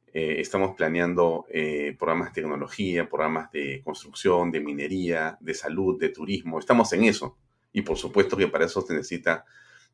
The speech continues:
Eh, dinero, ¿no? Y estamos en ese, en ese, en ese tema, estamos tra-, estamos trabajando en eso muy intensamente, pero le cuento porque esto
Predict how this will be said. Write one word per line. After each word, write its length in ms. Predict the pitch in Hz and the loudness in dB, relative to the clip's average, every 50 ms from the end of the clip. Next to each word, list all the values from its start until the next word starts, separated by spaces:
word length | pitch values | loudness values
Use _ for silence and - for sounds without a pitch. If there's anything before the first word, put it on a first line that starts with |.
| _ _ _ _ _ - | _ _ _ _ _ -4
Eh, 340 | 78 78 73 71 65 - - _ _ _ _ _ _ _ | -2 -2 -2 -2 -4 -8 -12 _ _ _ _ _ _ _
dinero, 600 | - - - - 95 104 123 127 95 - 69 69 - | -20 -20 -8 -2 4 6 8 8 8 6 4 0 2
¿no? 140 | - 127 185 | 0 0 2
Y 100 | - 73 | 0 -2
estamos 360 | 85 - - 196 233 202 - 135 | 0 4 6 8 8 8 8 8
en 80 | 127 | 6
ese, 280 | 135 139 147 139 135 - - | 6 6 6 4 2 2 2
en 140 | 101 107 | 4 4
ese, 300 | 127 127 - 143 127 - | 4 4 4 2 2 4
en 80 | 104 107 | 4 4
ese 260 | 117 117 - - 123 | 2 2 0 -4 2
tema, 360 | - - 120 90 78 67 - - - | 6 6 6 6 6 0 -4 -6 -8
estamos 380 | - - - 117 117 117 - - _ | -6 -4 -2 0 0 -2 -2 -4 _
tra-, 140 | - 90 101 | -2 -2 -2
estamos 300 | - - 117 120 123 120 | -2 -2 -2 -2 -2 0
trabajando 400 | - 85 82 - 107 101 98 95 | 0 0 0 0 0 2 2 2
en 80 | 95 | 0
eso 200 | 95 - - 98 | -2 -2 -4 -4
muy 300 | 87 82 - 104 113 110 | -4 0 2 4 4 4
intensamente, 480 | 98 - 95 87 - 87 82 73 - 85 | 4 2 -2 -2 0 0 0 0 0 2
pero 140 | 95 98 98 | 4 4 4
le 120 | 101 95 | 4 4
cuento 280 | - 160 160 - 175 - | 4 2 2 4 2 2
porque 340 | - 95 92 92 90 - - _ _ - - _ _ - | 2 0 0 0 -2 -2 -6 _ _ -20 -20 _ _ 6
esto 480 | - 139 135 - - 143 139 - _ | 6 6 6 6 4 2 2 0 _